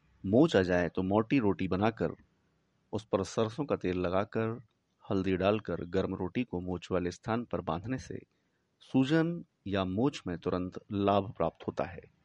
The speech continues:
इसके अतिरिक्त चेहरे की झाइयाँ या फुंसियों में हल्दी व चंदन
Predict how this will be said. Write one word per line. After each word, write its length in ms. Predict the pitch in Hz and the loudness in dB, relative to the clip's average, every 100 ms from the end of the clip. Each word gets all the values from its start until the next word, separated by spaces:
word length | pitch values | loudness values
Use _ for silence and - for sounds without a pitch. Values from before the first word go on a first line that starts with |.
| _ _ _ _ _ _ - | _ _ _ _ _ _ -12
इसके 240 | 107 - | -4 0
अतिरिक्त 540 | 92 113 151 _ - _ _ _ _ _ _ | 2 4 2 _ -20 _ _ _ _ _ _
चेहरे 260 | 120 117 131 | 0 0 0
की 100 | 113 | -4
झाइयाँ 480 | 98 101 127 135 | -2 0 0 0
या 140 | 127 98 | -2 -2
फुंसियों 440 | - 110 110 151 | -4 -6 -2 -2
में 120 | 110 | -2
हल्दी 340 | 90 101 107 131 | -2 -2 0 0
व 160 | 101 | 0
चंदन 520 | 85 101 101 127 127 | -4 -4 -4 -4 -4